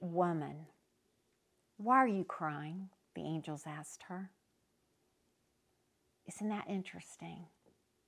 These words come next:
That the angels asked her why she was crying. You know the angels knew why she was crying.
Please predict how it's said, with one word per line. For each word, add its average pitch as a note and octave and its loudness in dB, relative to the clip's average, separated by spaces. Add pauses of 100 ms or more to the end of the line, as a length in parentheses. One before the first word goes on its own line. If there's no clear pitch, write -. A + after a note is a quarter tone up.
(760)
That F#3 2
the F3 -4 (100)
angels A3+ -2 (100)
asked D#3+ -6
her F3 -10
why E3 -4
she E3 -8
was D#3+ -8
crying. D#3 -6
You C#4+ 4
know D#4+ 6
the D#4 0
angels A#3 -2
knew G#3+ -2
why F#3+ -2
she G#3 -8
was F3 -8
crying. F3+ -8